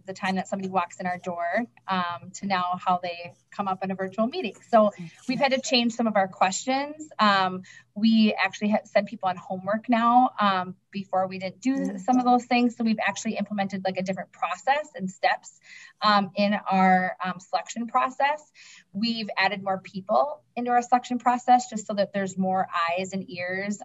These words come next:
Speaker 1: on a candidate, um, that maybe they pick up on something that, um, maybe we weren't able to because they aren't in the office when we knew, when we normally had those walk-bys and, um, different, like, um, engagements when we had a candidate in the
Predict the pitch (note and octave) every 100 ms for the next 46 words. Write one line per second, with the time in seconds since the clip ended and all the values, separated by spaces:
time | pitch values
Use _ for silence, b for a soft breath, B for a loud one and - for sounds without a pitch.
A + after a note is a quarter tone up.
0 | F3+ F3+ F#3 - E3+ F3+ A3 - - B
1 | B B - G3+ F#3+ F#3 F3 F3+ - F#3+
2 | G3 G3 F#3+ F#3+ G#3+ F#3+ F#3+ G3+ G3+ G3
3 | G3 G3 F3 - - F3+ F3 F#3 F#3 F#3
4 | F#3+ F3+ F3 - _ _ _ - F#3+ A#3
5 | A#3+ D4+ D#4 B3+ A#3 G3 F3 F3 - B3
6 | B3 B3+ C4+ C#4 G#3+ G3 F#3+ G3 G3 F#3+
7 | - F#3+ G3 G3 F#3+ F#3+ F#3+ F#3 F#3+ -
8 | F3+ - G#3 G#3+ A#3 G#3+ F#3+ F#3 B B
9 | - G3+ F#3+ G3 G3 G3+ F#3+ F#3 - -
10 | F#3 E3+ D#3+ - - F#3+ - G#3 F#3+ F#3
11 | F#3 A3+ B3 - G3 F#3+ F#3+ F3+ - F#3
12 | F3+ F#3 F#3